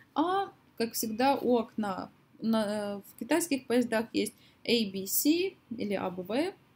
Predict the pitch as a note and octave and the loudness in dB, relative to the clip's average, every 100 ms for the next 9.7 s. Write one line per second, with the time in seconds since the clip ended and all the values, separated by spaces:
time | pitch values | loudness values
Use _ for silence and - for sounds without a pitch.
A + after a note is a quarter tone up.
0 | _ _ - G#3 - - A#3 F#3 G3 G#3 | _ _ -8 -6 -4 2 4 2 -2 -2
1 | G#3+ - D4 F#4 E4 A3 G#3+ A3+ A3+ A3 | -4 0 0 2 0 0 -2 -6 -6 -4
2 | A3 D#4+ F#4+ - E4 - C4 C4+ C4+ - | 0 0 0 0 0 0 0 0 0 -2
3 | G#3+ A#3+ A3 - A3 G#3+ G#3+ - G3+ F#3 | -4 -2 -2 -4 -6 -4 -6 -4 -6 -4
4 | - - - _ _ - A3 A3+ G#3+ F3+ | -8 -12 -20 _ _ -6 -2 0 0 -4
5 | - A3+ A#3 A#3+ A#3+ G3+ G3 F#3+ G#3 A3+ | -2 -2 0 0 -2 -4 -6 -6 -2 0
6 | G3 F#3+ - - - _ _ B3 A3+ B3 | 0 -6 -8 -10 -14 _ _ 0 0 2
7 | D4+ F#4+ E4 D4+ D4 C4 A#3 G3+ A3 D4+ | 2 2 2 6 6 6 0 -4 0 2
8 | F4 D#4 D#4+ - A#3+ A#3+ C4 C4+ B3 A3+ | 4 2 2 0 0 0 0 2 2 0
9 | A3+ - - G#3+ G#3+ G#3 | -4 -8 -8 -6 -4 -4